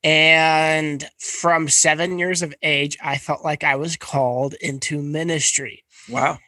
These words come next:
Speaker 1: And went to Oral Roberts University, got a degree in theology, got married,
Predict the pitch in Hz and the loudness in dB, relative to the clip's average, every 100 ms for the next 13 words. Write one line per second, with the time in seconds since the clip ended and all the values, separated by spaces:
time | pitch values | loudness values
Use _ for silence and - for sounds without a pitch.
0 | _ _ 156 160 156 151 147 147 143 147 | _ _ 0 4 4 2 -2 -4 -6 -4
1 | - 135 156 151 147 147 147 147 143 165 | -4 -2 0 2 2 0 -2 -2 -2 0
2 | 180 - 175 175 175 - 147 139 143 143 | 2 0 0 -4 -6 -4 -4 -4 -6 -6
3 | 139 135 151 160 170 160 170 151 - 147 | -6 -4 -2 0 0 -4 -6 -6 -6 -4
4 | 156 165 175 175 | -2 -2 -2 -4